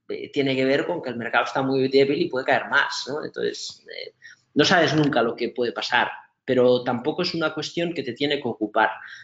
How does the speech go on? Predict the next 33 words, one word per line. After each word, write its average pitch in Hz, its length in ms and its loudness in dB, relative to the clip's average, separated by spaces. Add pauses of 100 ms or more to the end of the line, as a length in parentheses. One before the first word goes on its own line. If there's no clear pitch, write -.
(140)
porque 131 220 2
si 139 140 2
no, 160 100 6
al 180 60 4
final 180 300 4
llenas 151 260 2
la 139 120 2
cabeza 143 340 2
de, 117 600 4 (300)
de, 120 200 -2
de, 107 480 2 (260)
de, 110 320 -2
de 120 100 0
mucha 139 340 0
toxicidad, 127 760 0 (200)
¿no? 170 300 -4 (520)
Y, 113 560 4
y 117 60 4
no 131 80 4
aporta 147 340 2
nada. 120 460 2 (160)
Yo 135 320 4
trabajaba 147 360 2
en 135 40 0
Morgan 131 280 2
Stanley 156 480 2
y - 20 6
en 127 100 2
do-, 117 320 -2
en 117 140 -6
dos 113 240 -4
mil 131 200 0
seis - 640 -2